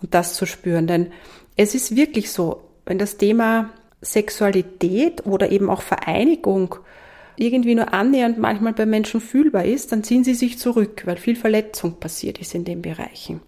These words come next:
Und das darf heilen, weil immer dann, wenn Wurzel zu Wurzel zusammenkommt, dann verbinden wir uns wirklich ganz extrem mit den Energiekörpern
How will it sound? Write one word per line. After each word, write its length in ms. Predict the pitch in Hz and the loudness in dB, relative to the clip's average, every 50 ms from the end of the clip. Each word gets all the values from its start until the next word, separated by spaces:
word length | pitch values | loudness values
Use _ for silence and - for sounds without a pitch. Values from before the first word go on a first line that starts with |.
| _ _ | _ _
Und 160 | - 175 170 | -8 -2 0
das 180 | 185 185 185 - | 0 0 0 0
darf 320 | - 214 220 214 - - | 0 0 0 0 -2 -2
heilen, 480 | - 196 208 226 214 175 165 156 156 - - - _ _ - - - - - - - | 0 0 2 2 0 -2 -2 -4 -6 -8 -14 -20 _ _ -20 -20 -20 -20 -20 -12 -6
weil 300 | 196 190 196 196 208 208 | -2 0 4 4 4 4
immer 280 | - - 220 247 294 269 | 2 2 2 4 4 4
dann, 320 | 269 - - 190 233 240 | 2 0 2 2 2 2
wenn 200 | 226 220 214 208 | 4 2 2 4
Wurzel 360 | 214 247 285 262 - - 254 | 6 6 4 4 2 0 -2
zu 200 | 240 - 233 208 | 0 0 0 2
Wurzel 380 | 202 247 330 370 - - - 208 | 4 4 2 2 2 -4 -6 -4
zusammenkommt, 1080 | - - 202 - - 214 247 269 220 180 - - - 180 175 220 294 311 - - - - - - - - - - | -4 -6 -6 -2 -2 0 2 2 0 0 -2 0 0 2 2 2 0 -2 -4 -10 -20 -20 -20 -20 -20 -20 -20 -14
dann 160 | - - 196 | -10 -10 -6
verbinden 520 | 202 - 202 214 - 240 254 240 240 233 220 | -4 -4 -4 0 2 4 4 4 4 4 4
wir 140 | 214 226 | 4 4
uns 180 | 220 226 226 - | 4 2 2 0
wirklich 340 | 233 226 - 214 214 - - | 0 0 0 -4 -6 -4 -4
ganz 340 | - - - 208 247 247 - | -4 -2 0 0 -2 -2 -2
extrem 400 | 208 - - - - 214 214 220 | -6 -8 -8 -2 0 2 2 2
mit 140 | 214 214 | 2 2
den 80 | 214 196 | 0 2
Energiekörpern 880 | - 202 196 190 196 - 240 240 - - 175 170 170 - 202 226 285 | 2 2 2 0 0 -2 -4 -2 0 0 0 0 0 0 0 0 -2